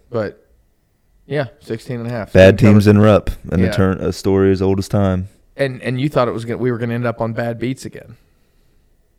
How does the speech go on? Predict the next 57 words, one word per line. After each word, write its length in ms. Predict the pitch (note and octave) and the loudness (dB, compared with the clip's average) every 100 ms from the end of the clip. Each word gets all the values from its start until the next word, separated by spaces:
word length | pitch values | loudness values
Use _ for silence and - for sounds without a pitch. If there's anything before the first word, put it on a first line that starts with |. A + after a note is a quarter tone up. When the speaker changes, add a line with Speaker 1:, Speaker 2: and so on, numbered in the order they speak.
| _ - | _ -4
Speaker 2:
I 140 | F#2 | -2
did. 260 | G#2 B2+ C3+ _ _ _ | -2 -4 -8 _ _ _
Speaker 1:
Didn't 180 | - C#3+ | -10 -8
you? 160 | F#3+ G3 _ _ _ _ - | -8 -10 _ _ _ _ 4
Speaker 2:
Oh, 60 | A2+ | 6
you're 80 | |
Speaker 1:
Is 40 | A2 | 8
that 0 | |
Speaker 2:
talking 0 | |
Speaker 1:
not 80 | A2+ | 6
Speaker 2:
about 80 | G2 | 4
the 40 | |
Speaker 1:
you 40 | F#2+ | 4
that 240 | G#2+ G2+ | 6 6
Speaker 2:
tie-tie 140 | B2+ B2 | 4 2
cover? 480 | C#3+ C#3+ D3 D3 _ _ _ _ | -2 -2 -4 -6 _ _ _ _
Speaker 1:
I'm 120 | D3 | -10
talking 200 | D3 C#3 B2 | -4 -4 -4
about, 180 | A2+ _ - B2+ | -8 _ -8 -6
I, 120 | B2+ - | -6 -6
I'm, 180 | B2+ - | -10 -6
I 100 | C3 | -6
thought 280 | C3+ C#3 A2+ | -2 -2 -2
you 120 | B2 | -4
were 80 | A#2 | -6
saying 480 | A#2 A#2+ A2 G#2 G2+ _ _ _ | -6 -8 -6 -8 -12 _ _ _
it, 140 | - G#2 | -12 -6
maybe 220 | C3+ B2+ | -4 -2
it 40 | |
wasn't 280 | G#2+ A2 G#2+ | -4 -4 -6
you 120 | G2 | -6
Speaker 2:
Yeah, 180 | G2 E2+ | -2 0
Speaker 1:
that 40 | D2 | 0
Speaker 2:
it 40 | |
Speaker 1:
said 160 | D#2 A2 | -2 -4
we 80 | G#2+ | -4
Speaker 2:
wasn't 40 | |
Speaker 1:
weren't 160 | G2+ F2+ | -6 -8
Speaker 2:
me. 40 | |
Speaker 1:
gonna 100 | F#2+ | -10
cover, 240 | G#2+ F#2+ - | -8 -8 -6
or 60 | A2+ | -6
they 100 | G#2 | -6
said 200 | - G#2+ | -4 -4
we 100 | G#2+ | -6
would 100 | G#2 | -6
have 140 | G#2+ F#2+ | -8 -10
a 40 | |
bad 280 | F#2+ F#2+ F2 | -10 -10 -10
beats 360 | F#2+ E2+ - _ | -12 -14 -18 _
situation. 640 | - G#2 - D#2+ - - - _ - _ | -14 -14 -12 -12 -12 -18 -20 _ -20 _
But, 140 | C#3 - | -16 -2
oh, 140 | D3+ | 0
no, 120 | C#3 C3+ | 0 -4
it 20 | |
was 100 | A2 | -6
Angelo. 480 | A#2 B2 A2 F#2+ | -6 -6 -4 -4